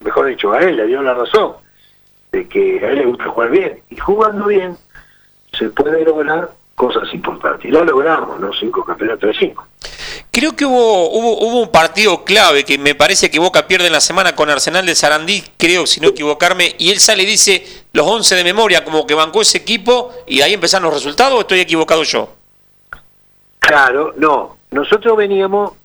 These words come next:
Speaker 1: veníamos ahí, era el primer, eh, eh, nosotros llegamos a mitad de año y agarramos, hicimos la pretemporada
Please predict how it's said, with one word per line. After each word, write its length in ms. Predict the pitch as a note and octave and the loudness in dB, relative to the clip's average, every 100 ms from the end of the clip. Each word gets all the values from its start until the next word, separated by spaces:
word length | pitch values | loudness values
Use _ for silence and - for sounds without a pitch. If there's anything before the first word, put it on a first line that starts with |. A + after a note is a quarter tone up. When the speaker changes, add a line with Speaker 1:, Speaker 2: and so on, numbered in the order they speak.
| _ _ | _ _
Speaker 1:
veníamos 440 | G#3 A#3+ A#3+ F3 B2 | -2 2 2 2 2
ahí, 200 | F#2+ - _ _ _ - | -2 -8 _ _ _ -4
era 420 | B2+ D#3 F#3 - - | 2 2 2 -4 -6
el 160 | G#2+ | -6
primer, 480 | G2+ A2 C3+ D3+ D#3 G#2+ | -6 -2 0 0 0 -2
eh, 960 | G2+ G2 G2 F#2+ F#2 F2+ F2 E2+ D#2+ D2+ C#2+ - - - _ - | -2 -2 -2 -4 -4 -6 -8 -8 -12 -14 -20 -18 -18 -18 _ -12
eh, 160 | D#2+ D#2+ | -10 -8
nosotros 260 | F#2+ B2 A2+ | -2 -2 0
llegamos 340 | A2+ A#2 G#2 | 0 2 2
a 140 | G2+ G2 | 0 -2
mitad 280 | G2+ - | -4 -2
de 140 | A#2+ C3 | 0 0
año 340 | C#3+ E3+ F#3 | 0 0 -2
y 80 | E3+ | -2
agarramos, 500 | F#2+ G2+ G#2 A#2+ A#2+ | -2 -2 -4 -4 -6
hicimos 200 | G#2+ G#2+ | -6 -4
la 100 | A#2 | -4
pretemporada 680 | C#3 - D3 E3 E3+ F3 F#3 | -2 -2 2 0 0 -4 -6